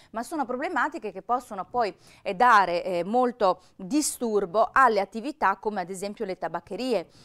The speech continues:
E allora due frazioni completamente isolate, linea fuori uso da settimane, incassi a picco. Chiaramente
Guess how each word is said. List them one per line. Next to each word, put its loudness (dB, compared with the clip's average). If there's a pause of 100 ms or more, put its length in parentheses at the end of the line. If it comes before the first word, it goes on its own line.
(160)
E -2
allora 2
due 2
frazioni -4
completamente -8
isolate, -4
linea -8
fuori -8
uso -10
da -8
settimane, -8
incassi -10
a -8
picco. -8 (800)
Chiaramente -4